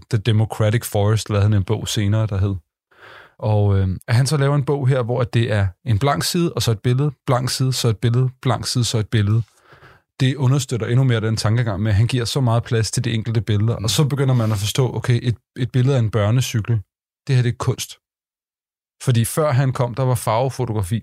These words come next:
Speaker 1: det var kun noget, man lavede inden for reklamebranchen, fordi
Speaker 2: Ja.
Speaker 1: der havde man råd til at lave farvefotografi. Så hvis nogen lavede noget, der ikke var sort-hvid, så var de bare sådan, "Ej, hvor er du ulækker.
Speaker 2: Ja.
Speaker 1: Gå lige hjem med det der reklamepis der."
Speaker 2: Ja.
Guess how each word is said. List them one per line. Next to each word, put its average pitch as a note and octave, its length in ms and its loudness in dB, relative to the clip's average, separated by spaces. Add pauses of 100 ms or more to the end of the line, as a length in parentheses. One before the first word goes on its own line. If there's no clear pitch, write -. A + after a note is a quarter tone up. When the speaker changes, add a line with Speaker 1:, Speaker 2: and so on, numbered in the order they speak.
Speaker 1:
det A2 120 -2
var A#2+ 80 2
kun C3 460 0
noget, A#2 300 2
man A#2 100 0
lavede G#2+ 180 2
inden A2+ 100 2
for G#2 120 -2
reklamebranchen, G2+ 1000 0
fordi - 160 -2
Speaker 2:
Ja. F2+ 100 4
Speaker 1:
der A#2 60 2
havde A#2 140 4
man G2+ 140 0
råd C3+ 240 -2
til B2 120 -2
at - 20 -2
lave G2 120 0
farvefotografi. G2 680 -4 (580)
Så - 100 -4
hvis A2+ 120 0
nogen D3 200 2
lavede B2+ 180 4
noget, B2+ 160 4
der - 60 -2
ikke B2+ 220 -2
var C#3+ 60 2
sort-hvid, G#2+ 420 0
så - 140 -2
var A#2 60 2
de G#2 80 2
bare G#2 200 0
sådan, G#2 260 0 (460)
"Ej, G#2 80 -2
hvor - 80 -12
er G2 40 -4
du A2+ 100 -2
ulækker. G2+ 420 4 (640)
Speaker 2:
Ja. F2 220 0 (120)
Speaker 1:
Gå - 100 -2
lige A#2+ 160 4
hjem A2 200 2
med A#2 120 0
det G#2+ 140 0
der A#2+ 240 -2 (760)
reklamepis A2 760 2
der." A#2 180 -4 (580)
Speaker 2:
Ja. G2 160 0